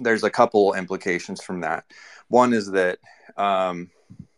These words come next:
you're always having a conversation, even if you're alone, right? You're, these thoughts are going through your head, but it, it, it makes very intuitive the need to connect with other people, right? Because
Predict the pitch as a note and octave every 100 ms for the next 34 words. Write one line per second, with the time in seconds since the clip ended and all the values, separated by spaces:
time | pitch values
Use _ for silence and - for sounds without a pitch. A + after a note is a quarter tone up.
0 | _ _ - _ - _ _ _ _ _
1 | _ _ A2 C3 C3+ D3 A#2 A#2 G2+ F#2+
2 | - F#2+ E2+ E2+ - E2 - - - _
3 | - A#2 A2 G#2 G2+ F#2+ F2+ G2 F#2+ D#2+
4 | - G2+ F#2 F2+ F#2 F2+ _ _ - G#2
5 | G#2+ F#2+ - G#2+ G#2+ G#2 F#2+ G#2 F#2+ -
6 | F#2 F2 - A#2+ F#2 F2+ _ _ _ -
7 | A#2 A2 _ - A2 _ _ A#2 A#2 F3+
8 | - B2+ C3 A#2 G2+ - - B2+ A2 G#2
9 | - F#2+ F#2 G2+ G2+ G2+ - F#2 F#2 -
10 | F2+ F2+ F2 D#2+ - G2 E2+ D#2 E2+ F2
11 | F#2 _ - _ - - F#2+ F#2 F2+ -